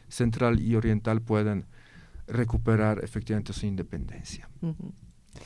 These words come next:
Speaker 2: Pues, eh, enhorabuena, yo supongo que debe ser una época, o digo, una fecha muy importante para ustedes y de alguna manera la, la conmemorarán. Pero yo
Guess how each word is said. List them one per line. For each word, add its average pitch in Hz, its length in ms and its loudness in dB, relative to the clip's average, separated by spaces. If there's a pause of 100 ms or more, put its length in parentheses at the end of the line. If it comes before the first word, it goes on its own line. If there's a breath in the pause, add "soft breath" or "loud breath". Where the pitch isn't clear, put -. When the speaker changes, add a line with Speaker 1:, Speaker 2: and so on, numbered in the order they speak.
(280 loud breath)
Speaker 2:
Pues, 170 360 -4
eh, 151 260 -4
enhorabuena, 160 580 2
yo 214 160 2
supongo 180 360 -6
que 170 100 -2
debe 170 160 0
ser 170 180 -2
una 165 220 -2
época, 156 480 -6 (160 loud breath)
o 190 80 -2
digo, 180 180 2
una 180 200 2
fecha 185 260 -2
muy 175 160 2
importante 170 720 2 (340 loud breath)
para 156 200 2
ustedes 247 500 4
y 175 60 0
de 160 80 2
alguna 165 340 4
manera 156 460 -2
la, 123 380 -4 (400 soft breath)
la 151 200 -2
conmemorarán. 143 800 0 (300 loud breath)
Pero 170 140 4
yo 190 220 8